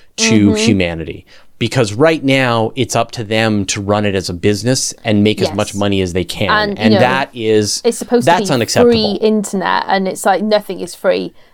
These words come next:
Speaker 2: there will be a
Speaker 1: No, it's not
Speaker 2: catch.
Speaker 1: gonna be free. It's gonna be, it's gonna be whatever. It's gonna be fifty bucks. It's gonna be a hundred bucks. It's gonna be
Speaker 2: Yeah.
Speaker 1: whatever. It's gonna be a thousand dollars. We don't know what the price is gonna
Speaker 2: Yeah.
Speaker 1: be.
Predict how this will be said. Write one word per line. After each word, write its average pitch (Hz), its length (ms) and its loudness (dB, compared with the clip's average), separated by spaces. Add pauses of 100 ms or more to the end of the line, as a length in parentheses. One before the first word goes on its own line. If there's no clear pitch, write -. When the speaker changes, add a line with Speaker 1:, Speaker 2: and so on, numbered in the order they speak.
(100)
Speaker 2:
there 220 160 4
will 202 180 4
be 190 140 0
a - 40 2
Speaker 1:
No, 262 140 6
it's 196 100 4
not 233 100 0
Speaker 2:
catch. - 20 -10
Speaker 1:
gonna 233 100 0
be 147 80 4
free. 156 380 2
It's 101 100 -4
gonna 151 220 0
be, 156 200 4
it's - 140 -4
gonna 170 160 0
be 160 200 2
whatever. 156 380 2
It's 98 120 -8
gonna 117 120 0
be 104 120 0
fifty 135 340 0
bucks. 160 260 -2
It's 120 140 -12
gonna 104 80 -6
be 92 80 -4
a 87 60 0
hundred 139 220 0
bucks. 180 200 -2
It's - 100 -10
gonna 143 140 0
be 131 60 4
Speaker 2:
Yeah. 135 80 4
Speaker 1:
whatever. 160 240 4
It's 123 100 -8
gonna 127 140 0
be 123 100 0
a 120 60 0
thousand 131 400 0
dollars. 87 180 -2
We 123 60 2
don't 160 140 2
know 190 60 2
what 190 100 0
the 180 60 0
price 165 300 -2
is 151 80 -10
gonna 151 160 2
Speaker 2:
Yeah. 143 60 -2
Speaker 1:
be. 175 320 0